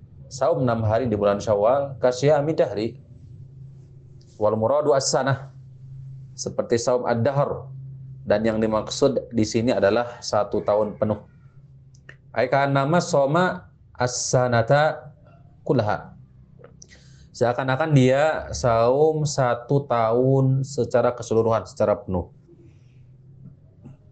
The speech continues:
Wa dzalika thalathu mi'atin wa situna yauman, yaitu tiga ratus enam puluh hari. Tiga ratus enam puluh hari.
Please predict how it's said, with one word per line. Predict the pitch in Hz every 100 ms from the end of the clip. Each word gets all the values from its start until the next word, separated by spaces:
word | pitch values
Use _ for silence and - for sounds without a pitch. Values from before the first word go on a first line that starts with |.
| - -
Wa | - 117
dzalika | 147 143 151
thalathu | 170 143 160 156 143 143 135 - - _ - - _ 113
mi'atin | 117 - 135 135 160 170 147
wa | 123 120
situna | 127 - 143 139 120
yauman, | 131 127 117 85 98 - -
yaitu | 120 107 107 143 156 160 - - - - - - - - - -
tiga | - 135 139
ratus | 135 165 156
enam | 135 131 131
puluh | 131 127 127 131 127
hari. | 123 123 127 135 - - - - - - - - - -
Tiga | 107 117
ratus | 110 - 139 -
enam | 120 113
puluh | 113 110 123
hari. | 113 92